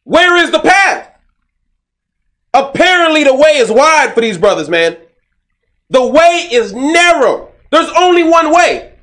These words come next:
And you're gonna find out when the Most High say, "Okay,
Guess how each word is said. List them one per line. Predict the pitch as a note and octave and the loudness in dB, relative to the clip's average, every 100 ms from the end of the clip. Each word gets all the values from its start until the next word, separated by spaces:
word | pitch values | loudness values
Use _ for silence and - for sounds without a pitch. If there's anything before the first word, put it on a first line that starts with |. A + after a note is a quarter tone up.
| _ | _
And | E3+ | -6
you're | G#3+ | -2
gonna | A3+ G#3+ G#3 | -2 -4 0
find | C4 B3+ C4 | 0 2 0
out | D4 B3+ | 0 0
when | G#3+ | 0
the | G#3+ | 0
Most | A3 A3 | 0 2
High | C4 C#4+ | 0 0
say, | - G#3 G3+ - _ - | 0 -2 -2 -8 _ -8
"Okay, | F3 D3+ A#2 | -6 -6 -10